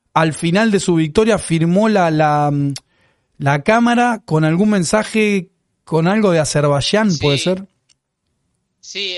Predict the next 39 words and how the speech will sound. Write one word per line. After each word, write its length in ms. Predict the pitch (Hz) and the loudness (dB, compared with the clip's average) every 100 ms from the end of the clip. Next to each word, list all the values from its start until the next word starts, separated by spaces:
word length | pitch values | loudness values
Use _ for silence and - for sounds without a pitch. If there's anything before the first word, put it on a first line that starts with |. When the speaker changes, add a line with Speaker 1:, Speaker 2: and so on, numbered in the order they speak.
| 170 | -12
Speaker 2:
eh, 480 | 165 160 156 151 160 | -12 -12 -10 -10 -12
exacto. 680 | 165 165 - 196 180 156 147 143 | -16 -16 -12 -12 -12 -20 -20 -16
Eh, 600 | 151 143 143 143 143 139 | -12 -10 -8 -8 -10 -12
a 100 | 147 | -12
ver, 180 | 175 160 | -12 -12
Khachanov, 560 | 147 147 156 170 196 - | -12 -12 -14 -12 -16 -12
para 160 | 185 | -12
empezar, 460 | 165 151 147 175 185 | -12 -14 -14 -10 -10
hay 100 | 170 | -10
que 100 | 160 | -12
decir 280 | 165 175 170 | -16 -18 -16
que 140 | 170 | -14
él 80 | 170 | -14
tiene 240 | 165 170 160 | -16 -20 -18
raíces 440 | 160 160 170 160 | -18 -16 -16 -16
armenias 680 | 151 160 185 175 170 202 _ _ _ _ _ _ _ _ | -16 -12 -12 -10 -14 -16 _ _ _ _ _ _ _ _
y 580 | 190 170 160 156 151 156 | -14 -10 -10 -12 -14 -14
Armenia 500 | 170 160 170 180 180 | -16 -16 -14 -12 -12
tiene 220 | 170 180 180 | -14 -20 -20
un 260 | 170 165 156 | -20 -20 _
conflicto 640 | 170 160 175 185 170 190 | -20 -20 -20 -20 _ -20
con 560 | 180 180 170 156 151 147 - | -18 -18 -18 -18 -20 -20 -20
Azerbaiyán. 760 | 165 - 180 170 160 160 143 120 _ _ _ _ - | -20 -14 -12 -12 -12 -14 -16 _ _ _ _ _ -20
Entonces, 800 | 170 156 185 - 175 165 - _ | -20 -18 -18 -16 -14 -14 -16 _
eh, 720 | 165 151 151 151 147 143 143 | -16 -12 -12 -12 -16 -18 -18
esto, 220 | - - 160 | -20 -20 -20
espera, 180 | 170 156 | -16 -16
esto 160 | - | -16
lo 60 | 151 | -18
voy 80 | 147 | -16
a 60 | |
leer 180 | 143 160 | -18 -18
porque 200 | 127 117 | -20 -20
de 80 | 113 | -20
memoria 360 | 117 123 143 | -18 -14 -12
no 80 | 139 | -12
me 100 | 139 | -14
lo 100 | 139 | -16
sé. 320 | 135 160 156 | -14 -12 -12